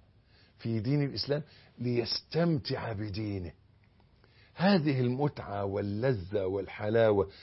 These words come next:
متعة الدين ولذة الدين و-، والسعادة واللذة بعظمة الدين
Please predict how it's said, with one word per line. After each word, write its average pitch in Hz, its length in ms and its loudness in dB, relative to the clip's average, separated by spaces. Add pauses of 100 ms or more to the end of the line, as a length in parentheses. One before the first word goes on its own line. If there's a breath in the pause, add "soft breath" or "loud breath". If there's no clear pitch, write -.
(240 loud breath)
متعة 131 480 2
الدين 107 380 0
ولذة 110 600 2
الدين 101 480 0 (840 soft breath)
و-، 123 360 2
والسعادة 131 760 6
واللذة 123 540 10
بعظمة 135 760 10
الدين 151 500 6